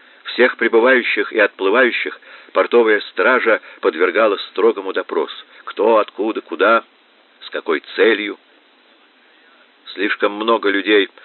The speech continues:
знало епископа Юлиана по имени и в лицо, куриози шныряли по улицам Остии, как псы, натасканные на запах ереси. Что оставалось делать? В Остии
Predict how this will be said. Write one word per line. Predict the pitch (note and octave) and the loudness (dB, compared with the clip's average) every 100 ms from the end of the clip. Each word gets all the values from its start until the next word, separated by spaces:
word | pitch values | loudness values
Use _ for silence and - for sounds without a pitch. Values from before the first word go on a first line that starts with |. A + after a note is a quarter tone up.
| - - _ _ _ _ | -20 -20 _ _ _ _
знало | D#2 D#2+ G2 G2+ | -12 -6 -2 0
епископа | F#2+ F#2 - G2 - F2+ F2+ | -2 -4 -8 -10 -6 -6 -4
Юлиана | E2+ E2 F#2 F#2 F2 | -4 0 0 -2 -4
по | - | -2
имени | E2+ F#2+ F#2 F2 | -2 -2 -8 -10
и | F2 F#2 | -10 -10
в | D#2+ | -10
лицо, | D#2+ - D#2+ C2+ - _ _ _ _ _ - | -10 -10 -12 -12 -14 _ _ _ _ _ -4
куриози | G#2+ G2+ A2 A#2+ A2+ A2+ | -2 2 4 4 2 -4
шныряли | - F#2+ G#2 A2 A2+ A2 | -4 -2 0 2 4 2
по | G#2+ G#2+ | 0 0
улицам | G#2+ A2+ G#2 - G2+ | 2 0 -2 -6 -2
Остии, | A2 A#2 - A2 A2 | 0 0 -4 -6 -6
как | - G2+ - _ | -2 -2 -2 _
псы, | - - G#2+ C3+ C3+ - - - | -14 -6 -2 -2 -4 -12 -20 -20
натасканные | E2 F#2+ - A2 A#2+ - A2+ A2 G#2+ | -4 -2 2 0 0 -4 -8 -4 -4
на | G2 F#2+ | -2 -2
запах | D#2 G2 - F2 | 0 -2 -2 -8
ереси. | - D2+ D2+ B1+ - - _ _ _ _ _ _ - | -10 -6 -6 -6 -14 -18 _ _ _ _ _ _ -12
Что | - A#2 | -4 0
оставалось | G2+ - E2+ D#2 C#2 C2 | 0 -2 -4 -4 -4 -8
делать? | - D2 B1 - - _ _ _ _ _ _ _ _ _ _ _ _ | -10 -10 -10 -18 -20 _ _ _ _ _ _ _ _ _ _ _ _
В | E2 | 0
Остии | B2+ E3+ - D3+ C#3+ | 2 2 0 0 2